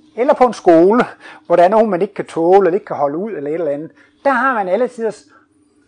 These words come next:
mulighed for at afprøve de åndelige love. Man kan lave et eksperiment, og der kan man så prøve at bede for den, man ikke kan lide, fem minutter om dagen, og prø-, sende dem lys, eller positive tanker, ønske, at de må få kraft og styrke og energi,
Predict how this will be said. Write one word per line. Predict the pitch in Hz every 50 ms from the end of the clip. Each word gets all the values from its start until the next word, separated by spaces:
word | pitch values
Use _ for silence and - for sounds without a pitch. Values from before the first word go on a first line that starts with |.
| _ _ 175
mulighed | 190 165 175 214 269 311 320 285 226 214 175 - - _ _ _
for | - 208
at | 196 - - 180
afprøve | - 143 208 269 277 - 240 233 190 165
de | 151 160
åndelige | 147 160 175 185 170 156
love. | 139 147 147 147 147
Man | 147 160
kan | 156 185 165
lave | 170 208 262
et | 247
eksperiment, | 247 - - - - 151 147 151 185 240 220 - - - _ _ _ -
og | -
der | - 269
kan | 269 254
man | 220
så | - 220
prøve | - - - 185 196 226 254 208 - -
at | - -
bede | - 214 226 220 - - - _ _ _ _ _
for | - 180
den, | 190 214 190
man | 165 165
ikke | 196 -
kan | - 160
lide, | 160 180 202 190 - _ _ _ _
fem | _ - 208 220
minutter | 202 175 160 175 185 208
om | 170 147
dagen, | 131 147 151 160 139 120 110 _ _ _
og | - 135 135 135 -
prø-, | - -
sende | - - 165 156
dem | 147 139
lys, | 123 113 139 175 214 240 208 - 170
eller | 151 139 - - - - - _
positive | - - 170 208 220 190 165 - - 180 143
tanker, | - - - 135 - 180 196 175 143
ønske, | - 160 214 226 - - 156
at | 135
de | 156 160
må | 151 135
få | - -
kraft | - - - - 156 190 208 - - - -
og | 135 -
styrke | - _ - 156 175 202 202 202
og | 165
energi, | 151 147 131 - _ 175 196 214 202 _